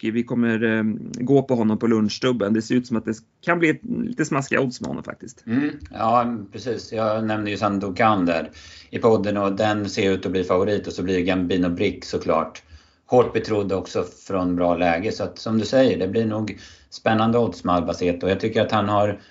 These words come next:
Speaker 2: han har lyft sig. Förut var han ju så ojämn, och det, det krävdes så mycket flyt för att han skulle funka. Men jag,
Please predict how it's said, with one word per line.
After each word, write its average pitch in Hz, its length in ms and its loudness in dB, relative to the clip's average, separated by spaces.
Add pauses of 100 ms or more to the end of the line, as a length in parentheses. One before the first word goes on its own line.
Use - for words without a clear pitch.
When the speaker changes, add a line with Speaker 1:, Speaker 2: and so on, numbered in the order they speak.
(200)
Speaker 2:
han 104 120 0
har 120 80 6
lyft 127 340 4
sig. - 100 -4
Förut 104 240 4
var 110 100 0
han 110 80 2
ju 101 60 -2
så 107 260 -2
ojämn, 98 400 2
och 90 80 2
det, 95 240 0
det 98 160 -4
krävdes 101 760 0
så 101 100 -6
mycket 87 400 -4
flyt - 540 -2 (120)
för 85 120 2
att 78 140 -2
han 85 180 -4
skulle 82 300 -4 (340)
funka. 87 440 0
Men 92 180 2
jag, 104 160 2